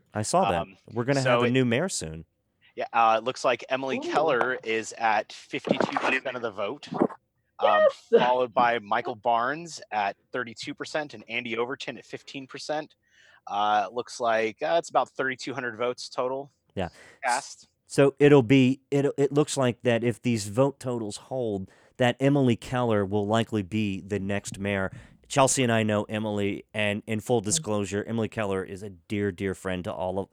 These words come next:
Speaker 1: to us, and, uh, just a truly lovely person with a really bright political future ahead of her. So, um, I,
Speaker 2: Well,
Speaker 1: as a,
Speaker 2: well,
Speaker 1: it
Speaker 2: s-,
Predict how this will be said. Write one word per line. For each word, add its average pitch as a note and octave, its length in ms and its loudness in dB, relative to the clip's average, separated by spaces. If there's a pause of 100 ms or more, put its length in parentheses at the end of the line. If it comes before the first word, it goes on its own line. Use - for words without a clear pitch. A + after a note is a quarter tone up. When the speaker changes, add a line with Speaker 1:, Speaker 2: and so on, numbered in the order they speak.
(280)
Speaker 1:
to - 140 -6
us, - 420 -2
and, F2+ 380 -4
uh, F2 260 0 (320)
just - 320 -6
a A2 100 -2 (240)
truly B2 320 -2
lovely G#2 500 2
person G2+ 520 -4
with F#2 240 -6 (420)
a A2 140 0
really A2+ 320 2
bright G2+ 400 -2
political F#2+ 460 -6
future F#2+ 360 -6
ahead F2 220 -4
of F2 120 -8
her. E2 120 -6
So, F2+ 340 -2 (400)
um, G2+ 280 -2 (640)
I, A#2+ 100 0
Speaker 2:
Well, C#3 100 -2
Speaker 1:
as C#3 160 6
a, C#3+ 40 8
Speaker 2:
well, C#3+ 120 2
Speaker 1:
it C#3 60 4
Speaker 2:
s-, - 140 -4